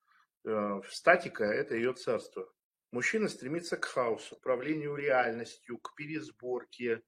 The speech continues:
к нарушению существующего порядка, к эксперименту. Что хочет мужчина сделать над женщиной, какой процесс с ней совершить, который женщине не хотелось бы, чтобы с ней совершали, как мужчине не хотелось бы, чтобы его кастрировали.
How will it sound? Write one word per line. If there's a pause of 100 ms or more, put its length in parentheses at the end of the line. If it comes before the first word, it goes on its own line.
к
нарушению (720)
существующего
порядка, (360)
к
эксперименту.
Что
хочет
мужчина
сделать
над
женщиной, (260)
какой
процесс
с
ней
совершить, (200)
который
женщине
не
хотелось
бы, (140)
чтобы
с
ней
совершали,
как
мужчине
не
хотелось
бы,
чтобы
его
кастрировали.